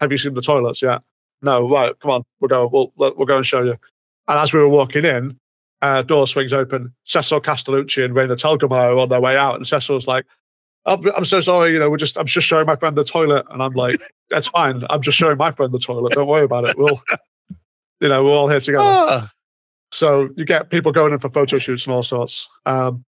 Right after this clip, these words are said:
Speaker 2: Oh, that's
Speaker 1: so
Speaker 2: funny.
Speaker 1: basically, I, I was, you know, I was, it was a Saturday night and I was like, "Oh, has someone done a comic about this yet? Because if not, somebody should." And then I tweeted it and I went,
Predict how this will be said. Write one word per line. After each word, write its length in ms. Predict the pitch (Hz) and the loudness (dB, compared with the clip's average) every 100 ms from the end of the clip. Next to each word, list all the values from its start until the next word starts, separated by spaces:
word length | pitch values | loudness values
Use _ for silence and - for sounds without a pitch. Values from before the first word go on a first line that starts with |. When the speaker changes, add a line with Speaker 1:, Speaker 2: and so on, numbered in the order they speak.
| _ | _
Speaker 2:
Oh, 120 | - 117 | -6 -2
that's 140 | 107 | 2
Speaker 1:
so 160 | 185 165 | 4 2
Speaker 2:
funny. 120 | - | 2
Speaker 1:
basically, 560 | 170 160 139 143 131 127 - _ _ | 0 -2 -2 0 0 -2 -10 _ _
I, 120 | - 151 | -2 0
I 160 | - | 2
was, 260 | 147 143 - | 0 0 0
you 60 | |
know, 140 | 139 131 | 0 0
I 100 | 127 | 0
was, 240 | 131 123 - _ _ - | 0 -2 -12 _ _ -2
it 40 | |
was 120 | 143 | -2
a 40 | 131 | 0
Saturday 260 | 156 127 | -2 -2
night 100 | 139 | -2
and 80 | 139 | -2
I 40 | 131 | -2
was 100 | 127 | -4
like, 140 | 135 | -4
"Oh, 240 | 175 131 180 - _ _ _ _ _ | -4 -6 -12 -16 _ _ _ _ _
has 140 | - 151 | -2 0
someone 220 | 226 233 | 0 2
done 140 | 196 | 2
a 60 | 170 | 2
comic 280 | 185 156 135 | 0 0 0
about 200 | 127 120 | 0 -2
this 200 | 127 - | -2 0
yet? 200 | 120 - | -2 -2
Because 280 | 120 139 | -4 -2
if 100 | 135 | 0
not, 180 | 147 165 | -2 -2
somebody 300 | - 139 131 | -2 -2 0
should." 380 | 123 143 123 117 - _ _ _ - | 2 2 0 -4 -14 _ _ _ -6
And 80 | 151 | 0
then 80 | 151 | 0
I 60 | |
tweeted 320 | 135 190 147 | 2 0 0
it 260 | 131 127 123 - | -2 -2 -2 -6
and 80 | 135 | -4
I 20 | |
went, 320 | 131 127 127 | 0 0 -4